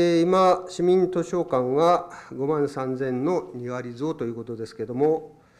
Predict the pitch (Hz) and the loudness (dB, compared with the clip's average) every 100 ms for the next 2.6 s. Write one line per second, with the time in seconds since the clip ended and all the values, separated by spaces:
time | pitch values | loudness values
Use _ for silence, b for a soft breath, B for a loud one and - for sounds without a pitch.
0 | b _ 143 143 139 139 143 151 147 139 | b _ -2 0 0 -2 -2 0 2 0
1 | 135 131 131 123 123 131 127 117 107 104 | -2 -8 -8 -8 -8 -6 -6 -8 -10 -14
2 | 104 107 107 131 147 - | -14 -14 -8 -4 -4 -6